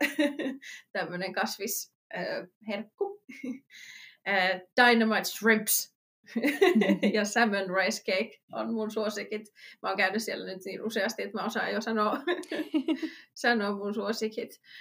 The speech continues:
Öm, mut siis semmosia just, et, et tilataan semmosia niinku pieniä,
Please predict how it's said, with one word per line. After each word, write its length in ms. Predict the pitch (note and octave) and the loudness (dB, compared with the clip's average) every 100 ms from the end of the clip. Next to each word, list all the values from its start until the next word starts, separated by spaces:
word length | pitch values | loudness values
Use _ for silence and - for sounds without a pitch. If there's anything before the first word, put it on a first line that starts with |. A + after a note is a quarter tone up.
| - - | -18 -6
Öm, 380 | G3+ G3 F#3+ F#3+ - | -2 0 0 -4 -8
mut 180 | E4 - | -8 -2
siis 240 | F#4+ - | -2 0
semmosia 400 | D#4+ C4 C#4 C4 | 2 2 2 2
just, 240 | A#3+ A3+ | 4 2
et, 100 | A3 G#3 - _ - - A3 | 0 -2 -10 _ -18 -16 -8
et 160 | G#3+ - - - | -8 -8 -16 -8
tilataan 440 | C4+ A#3+ G3+ B3+ C#4 | -2 2 4 4 2
semmosia 260 | C4+ B3+ | 0 0
niinku 200 | A3+ G3 | 0 -2
pieniä, 600 | - F#3+ F#3+ F3 F3 E3 | -2 2 4 4 0 -2